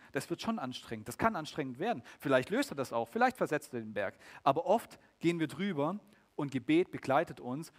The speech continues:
und wir kommen besser über den Berg, als wenn wir nicht beten würden.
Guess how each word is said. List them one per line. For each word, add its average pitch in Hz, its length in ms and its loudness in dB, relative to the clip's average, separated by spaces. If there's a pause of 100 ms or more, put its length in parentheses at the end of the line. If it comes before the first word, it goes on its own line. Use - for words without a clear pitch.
(120)
und 143 140 -4
wir 135 80 0
kommen 135 260 -2
besser 170 320 2
über 143 200 -4
den 123 180 -4
Berg, 131 480 0 (240)
als 127 200 0
wenn 135 140 -2
wir 131 80 -4
nicht 131 220 -8
beten - 300 -16
würden. - 140 -20